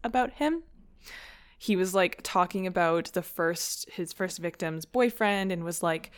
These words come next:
talking about this umbrella that apparently was a piece of evidence, and then, like,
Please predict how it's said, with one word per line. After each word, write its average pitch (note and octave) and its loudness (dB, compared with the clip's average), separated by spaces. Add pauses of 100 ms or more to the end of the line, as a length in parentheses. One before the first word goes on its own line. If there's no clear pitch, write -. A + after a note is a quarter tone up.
(180)
talking F3+ 0
about E3+ 2
this E3+ -2
umbrella E3+ 2
that G3 2
apparently F3 -2
was F3 -2
a F#3+ -8
piece - -6
of F3 -2
evidence, F3 0 (120)
and E3 0
then, D#3+ -2
like, D#3+ -6